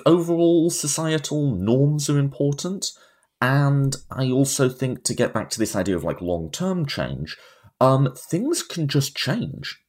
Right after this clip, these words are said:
Pe-, people's views can just change very rapidly and for reasons we don't fully understand. Um, and sometimes it's for, for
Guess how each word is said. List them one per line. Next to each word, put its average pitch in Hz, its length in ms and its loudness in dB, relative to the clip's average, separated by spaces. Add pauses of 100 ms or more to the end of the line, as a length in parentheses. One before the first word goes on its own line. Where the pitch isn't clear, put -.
(100)
Pe-, 120 160 4
people's 180 380 -4
views 131 260 -2
can - 160 -6
just - 240 -6
change 190 400 -4
very 233 260 2
rapidly - 560 -4
and 139 140 -8
for 92 80 -6
reasons 135 480 -4
we 90 80 -6
don't 98 240 -4
fully - 400 -4
understand. - 840 -8 (360)
Um, 90 640 0
and 92 140 0
sometimes 107 400 0
it's - 140 -6
for, - 260 -4
for 104 380 0